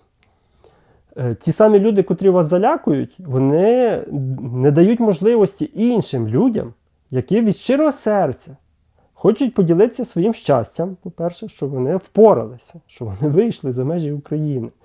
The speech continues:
що вони зробили це самі, і вони хочуть поділитися з вами своїм досвідом, як вони то зробили, щоб ви могли повторити їхній шлях.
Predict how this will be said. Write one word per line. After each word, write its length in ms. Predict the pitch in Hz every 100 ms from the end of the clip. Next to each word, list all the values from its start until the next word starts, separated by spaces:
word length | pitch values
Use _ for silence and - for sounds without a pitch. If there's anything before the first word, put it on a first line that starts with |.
| _ _ _ _
що 140 | 117
вони 160 | 120 170
зробили 340 | 190 175 214
це 140 | 214
самі, 500 | 214 208 196 123 131 - -
і 60 |
вони 200 | 117 127
хочуть 340 | 131 175 185 -
поділитися 520 | 190 185 139 - 147
з 80 | 127
вами 240 | 117 113
своїм 340 | - 143 196 196
досвідом, 520 | 349 - - - - -
як 360 | 113 135 - -
вони 180 | 117 117
то 160 | -
зробили, 420 | 110 113 120 - - _ _ _
щоб 180 | - 117
ви 220 | 123 202
могли 240 | 269 135 127
повторити 580 | 117 - 117 110 -
їхній 280 | 113 - 113
шлях. 240 | - -